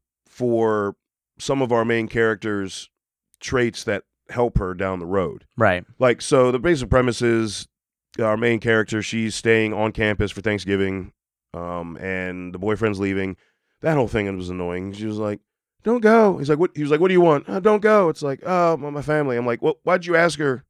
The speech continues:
Speaker 1: what she wanted?"
Speaker 2: Yeah.
Speaker 1: <laughs> If you're just gonna <laughs> leave.
Speaker 2: So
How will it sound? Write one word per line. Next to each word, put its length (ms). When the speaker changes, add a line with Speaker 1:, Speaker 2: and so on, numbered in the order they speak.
Speaker 1:
what 160
she 120
wanted?" 520
Speaker 2:
Yeah. 460
Speaker 1:
<laughs> 60
If 160
you're 120
just 340
gonna 320
<laughs> 180
leave. 160
Speaker 2:
So 400